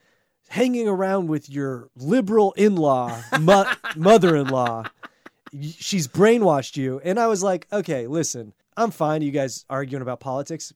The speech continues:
Speaker 1: but don't talk about my mom."
Speaker 2: Yeah.
Speaker 1: And so I got on there and just laid into him. I said,
Speaker 2: Uh.
Speaker 1: "Don't ever say my mom's name," you know, whatever. We go back and forth on the Facebook,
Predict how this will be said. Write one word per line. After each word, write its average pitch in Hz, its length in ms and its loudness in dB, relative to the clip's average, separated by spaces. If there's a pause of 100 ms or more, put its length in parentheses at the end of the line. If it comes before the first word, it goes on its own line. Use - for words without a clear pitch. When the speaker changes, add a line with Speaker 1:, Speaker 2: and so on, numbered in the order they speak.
(140)
Speaker 1:
but 156 120 -8
don't 180 280 -2 (220)
talk 113 320 -10
about 98 220 -14
my 95 140 -20
mom." 92 400 -16 (100)
Speaker 2:
Yeah. 120 420 -10
Speaker 1:
And 151 120 -4
so 151 180 -2
I 147 180 -6
got 147 200 0
on 143 180 0
there 131 260 -8
and 139 200 -8
just 135 240 -8 (300)
laid 139 720 -6
into 135 340 -12
him. 107 80 -14
I - 20 -20
said, 117 160 -14
Speaker 2:
Uh. 143 80 -10
Speaker 1:
"Don't 156 200 -6
ever 156 180 -8
say 175 400 -8
my 170 160 -12
mom's 165 380 -14
name," 160 340 -10 (240)
you 180 160 -2
know, 165 80 2
whatever. 190 340 0
We 202 260 2
go 180 160 2
back 147 260 -2
and 139 100 -6
forth 143 200 -6
on 139 100 -8
the 131 80 -10
Facebook, 131 520 -8